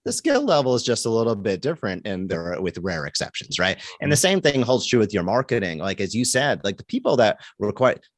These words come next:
Speaker 1: ditching your email marketing to a front desk person because they have an extra half hour is
Speaker 2: Mm-hmm.
Speaker 1: not a good <laughs> strategy, right? It's like,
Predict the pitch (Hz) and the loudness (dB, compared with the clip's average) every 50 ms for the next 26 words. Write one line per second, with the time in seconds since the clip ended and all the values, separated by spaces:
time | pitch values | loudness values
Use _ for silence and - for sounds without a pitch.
0 | 107 98 120 170 196 196 - 202 180 165 151 147 135 - 117 117 120 117 113 110 | -6 0 2 2 4 4 2 2 2 0 -2 -4 -4 -2 -2 0 2 2 2 0
1 | 110 - 123 131 135 131 120 113 107 110 113 120 120 - 120 107 104 98 - 113 | 0 0 -2 0 0 0 0 0 0 0 0 0 0 -2 -4 -6 -6 -6 -6 -6
2 | 101 - - 120 110 85 101 104 104 - - 113 107 107 - - 101 98 98 - | -6 -4 -4 -6 -4 -2 -2 -4 -4 -4 -4 -4 -2 -2 -2 -4 -4 -4 -4 -4
3 | 104 95 98 87 104 101 90 90 95 95 - - 101 87 - - 98 95 - - | -4 -4 -4 -4 -4 -4 -4 -4 -6 -6 -6 -6 -6 -6 -4 -2 -2 -2 -2 -2
4 | 92 95 101 117 127 135 - - - _ - 92 117 117 92 107 120 135 139 143 | -2 0 0 0 0 -2 -4 -12 -20 _ -10 -6 -6 -6 -4 -2 2 4 4 4
5 | 139 135 131 - 143 143 - - - - - - - - 185 156 - - 160 143 | 4 2 2 2 2 4 4 2 2 0 0 2 2 2 2 2 2 2 2 4
6 | 135 127 135 151 156 143 131 151 139 131 | 4 6 6 6 4 4 2 0 -2 -2